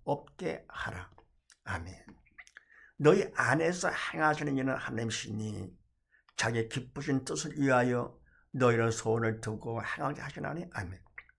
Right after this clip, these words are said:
우리가 뭡니까? 행하는 것은, 우리 인간은 육이죠.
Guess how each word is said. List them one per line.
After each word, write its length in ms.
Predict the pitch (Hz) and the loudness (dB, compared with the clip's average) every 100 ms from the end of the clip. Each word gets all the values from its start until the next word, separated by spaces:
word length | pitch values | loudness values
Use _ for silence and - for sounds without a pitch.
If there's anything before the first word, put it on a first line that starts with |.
| - - _ - | -20 -20 _ -2
우리가 200 | 170 151 | 0 0
뭡니까? 400 | 117 113 113 - | 0 -2 -4 -6
행하는 400 | - - 180 147 | -6 -2 0 0
것은, 420 | 104 - 95 - | -2 -4 -10 -8
우리 180 | 175 180 | -6 -4
인간은 640 | 113 117 139 196 117 95 - _ _ _ - | -4 0 0 0 -2 -6 -14 _ _ _ -2
육이죠. 880 | 151 139 110 - 92 95 92 - | 0 0 -4 -4 -6 -8 -10 -14